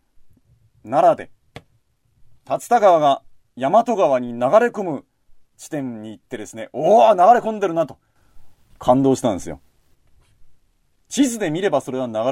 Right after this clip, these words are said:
込んでることはT字になってるのはわかるんですけれども、その流れ込んでいる現地を、うん、訪ねていくっていうのはなんか、おー、実際に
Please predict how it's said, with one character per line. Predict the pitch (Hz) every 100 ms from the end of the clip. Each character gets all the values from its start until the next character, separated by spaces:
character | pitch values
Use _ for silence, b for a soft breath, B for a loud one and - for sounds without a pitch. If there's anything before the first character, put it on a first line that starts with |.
| 143
込 | 139
ん | 131
で | 101
る | 95
こ | 98
と | 101
は | 98
T | 120 120
字 | 123
に | 123
な | 127
っ |
て | - 104
る |
の | 92 90
は |
わ | 104
か | 127
る |
ん | 107
で | 85
す | -
け | 101
れ |
ど | 98
も、 | 107 - b
そ | - 254
の | 196
流 | 160 254
れ | 254
込 | 240 233 196
ん |
で | 165
い | - 156
る | 170 127 101
現 | 104 214 202
地 | - 156
を、 | 120 - b b b -
う |
ん、 | 123 131 131
訪 | 135 135 185
ね |
て | 131
い | 117
く |
っ | -
て | 120
い |
う |
の | 104
は |
な | 117
ん | 120
か、 | - b b b -
お | 139 139
ー、 |
実 | 117 135 -
際 | 151
に | 147